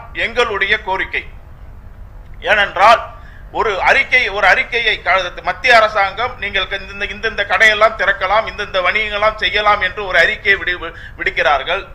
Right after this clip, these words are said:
தமிழக அரசாங்கம் ஒரு அறிக்கை கொடுக்கிறார்கள். ஆனால் அங்கு ஆங்காங்கே இருக்கக்கூடிய மாவட்ட ஆட்சியகம்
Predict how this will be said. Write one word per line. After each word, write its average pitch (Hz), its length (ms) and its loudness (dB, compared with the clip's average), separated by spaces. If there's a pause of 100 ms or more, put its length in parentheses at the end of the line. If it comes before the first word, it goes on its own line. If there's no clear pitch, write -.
(380)
தமிழக 254 420 6
அரசாங்கம் 214 640 2
ஒரு 202 120 0
அறிக்கை 202 360 4
கொடுக்கிறார்கள். 160 640 -2 (420)
ஆனால் 214 360 8 (120)
அங்கு 208 260 2 (120)
ஆங்காங்கே 226 460 4
இருக்கக்கூடிய 202 800 -2
மாவட்ட 196 520 4 (200)
ஆட்சியகம் 180 540 0